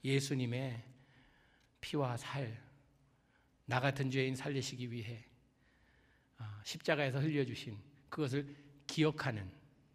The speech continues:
remembering, 기억하는 시간입니다. 여러분이 기억을 하면서 우리가 무엇을 또 발견해야 되는가? 여러분, 나 하나님의 얼굴 보기 두려웠는데 주님, 주님의 은혜로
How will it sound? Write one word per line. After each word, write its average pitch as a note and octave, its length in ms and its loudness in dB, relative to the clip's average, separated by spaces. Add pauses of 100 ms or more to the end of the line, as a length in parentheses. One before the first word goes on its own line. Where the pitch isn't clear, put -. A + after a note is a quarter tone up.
(280)
remembering, C#3 720 4 (460)
기억하는 D#3 440 2
시간입니다. G2+ 380 -8 (1000)
여러분이 D#3+ 340 6
기억을 D3+ 560 6
하면서 D3 500 2
우리가 C3 680 0 (560)
무엇을 G3+ 640 6
또 G3+ 100 4
발견해야 D3 520 2
되는가? G2+ 420 -6 (1400)
여러분, C3+ 500 0 (680)
나 D#3 500 2 (320)
하나님의 G3 600 4
얼굴 D3 400 4
보기 C3+ 440 0
두려웠는데 C3 840 0
주님, D3+ 560 2 (260)
주님의 C3+ 440 4
은혜로 B2 500 -2